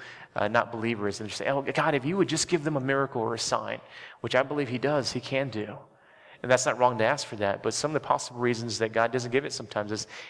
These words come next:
it doesn't require a miracle in this situation, right? Secondly is this, um, the reliance on a particular miracle could cause our heart to wander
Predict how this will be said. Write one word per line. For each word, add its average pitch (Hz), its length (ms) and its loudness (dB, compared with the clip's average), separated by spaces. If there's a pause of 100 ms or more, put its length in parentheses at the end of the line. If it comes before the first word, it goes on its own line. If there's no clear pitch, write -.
(120)
it 113 60 -2
doesn't 127 240 -2
require 156 400 2
a 120 40 -4
miracle 98 400 -6
in 95 80 -6
this 95 120 -6
situation, - 680 -8 (320)
right? - 180 -4 (1040)
Secondly 175 420 4
is 120 100 0
this, 120 320 4 (440)
um, 113 280 6
the 131 100 4
reliance 147 600 6
on 147 60 4
a 135 40 2
particular 135 420 0
miracle 123 840 2
could 143 160 2
cause 147 400 6
our 131 140 4
heart 131 440 2
to 139 120 -2
wander 117 580 2